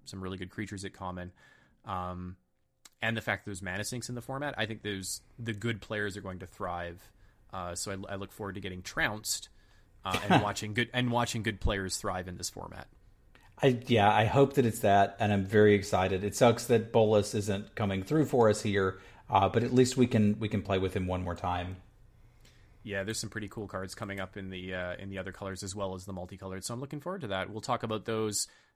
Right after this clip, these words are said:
Speaker 1: next week in our next episode, uh, so look for us then. And where can they catch you in the meantime? And actually, probably before then, we should, we should also mention that we're doing, uh, the War of the Spark preview stream on Arena, thanks to Watsy for the invite to both of us.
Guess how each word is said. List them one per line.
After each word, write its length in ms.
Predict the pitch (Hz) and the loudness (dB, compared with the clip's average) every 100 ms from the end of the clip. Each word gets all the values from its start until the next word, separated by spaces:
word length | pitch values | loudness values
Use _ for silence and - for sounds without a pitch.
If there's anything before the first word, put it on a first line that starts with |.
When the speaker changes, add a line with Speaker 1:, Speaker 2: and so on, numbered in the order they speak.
| - | -14
Speaker 1:
next 380 | 107 110 - - | -6 -4 -4 -4
week 240 | 101 104 | -6 -8
in 60 | 95 | -6
our 80 | 95 | -6
next 240 | 95 - | -6 -6
episode, 560 | 95 92 - 95 95 92 _ _ _ - | -8 -8 -6 -6 -8 -12 _ _ _ -12
uh, 160 | 101 92 | -8 -4
so 160 | - | -4
look 200 | 98 107 | -4 -8
for 160 | - 104 | -8 -8
us 120 | - | -6
then. 180 | 117 113 | -6 -8
And 100 | 101 | -6
where 140 | 110 | -6
can 140 | 117 117 | -4 -6
they 100 | 110 | -4
catch 300 | 123 101 117 | -6 -6 -4
you 240 | 113 107 | -4 -6
in 160 | 117 117 | -6 -6
the 80 | 101 | -6
meantime? 480 | 120 131 98 95 | -6 -4 -4 -4
And 100 | 101 | -4
actually, 360 | 131 185 - 101 | -2 -4 -4 -8
probably 560 | - 151 107 101 95 - _ _ - | -6 -6 -6 -8 -8 -12 _ _ -14
before 360 | 101 - 247 | -14 -8 -6
then, 240 | 131 98 98 | -4 -4 -6
we 80 | 98 | -10
should, 200 | 107 95 | -10 -12
we 100 | 113 | -12
should 100 | 101 104 | -6 -4
also 200 | 107 104 | -4 -6
mention 240 | 98 - | -10 -10
that 120 | 98 | -12
we're 160 | 104 110 | -6 -4
doing, 460 | 107 104 104 104 - _ _ _ - | -4 -6 -6 -10 -12 _ _ _ -8
uh, 420 | 101 98 98 95 | -6 -2 -2 -4
the 120 | 101 101 | -6 -6
War 220 | 104 113 | -2 0
of 60 | |
the 60 | 104 | 0
Spark 320 | - 107 98 - | -2 -4 -6 -6
preview 320 | 123 147 113 | -4 -2 -2
stream 300 | - 110 101 | -4 -6 -6
on 100 | 95 | -6
Arena, 440 | 92 113 131 101 | -6 -4 -4 -4
thanks 280 | 104 113 110 | -4 -6 -6
to 80 | - | -8
Watsy 500 | 98 98 - - 120 | -6 -6 -6 -6 -8
for 220 | 135 104 | -8 -8
the 180 | 98 110 | -8 -8
invite 320 | 104 107 104 - | -8 -6 -6 -8
to 80 | |
both 240 | 95 156 170 | -6 -6 -6
of 80 | 92 | -6
us. 420 | 95 185 - | -6 -6 -6